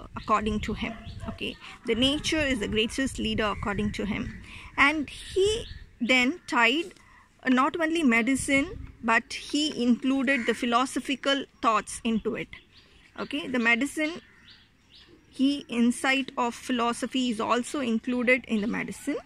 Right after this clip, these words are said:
according to him. So according to him, the doctor should be respectful in the divine, of divine, philanthropist, modest,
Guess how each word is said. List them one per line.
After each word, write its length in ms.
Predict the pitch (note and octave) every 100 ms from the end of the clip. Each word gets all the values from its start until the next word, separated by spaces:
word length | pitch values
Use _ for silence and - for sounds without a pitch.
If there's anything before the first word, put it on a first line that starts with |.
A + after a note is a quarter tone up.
| - _ -
according 420 | - A3 G#3 G#3
to 160 | -
him. 300 | A#3 - - - - - - - - -
So 240 | D4+ D4
according 380 | B3+ - F#4 A4+ -
to 340 | F4 E4 E4+
him, 360 | C#4 C4 B3+ B3
the 80 | A#3
doctor 440 | A3 A3+ - D4+
should 320 | - B3 G3+
be 240 | A#3 C4+ B4+ - - - -
respectful 800 | A#3+ A#3 - C#4+ - - C#4+ B3 -
in 80 | G#3+
the 80 | F#3+
divine, 520 | G3+ G#3 A3 A#3+ F#4 - - - - - -
of 160 | A3+ -
divine, 400 | A3 G#3+ G#3+ C4+ - - - - - - - - - - - - - - -
philanthropist, 880 | A#3+ A#3+ B3 B3 A#3 C4+ - - - -
modest, 760 | - A3+ A#3 C4+ E4+ - -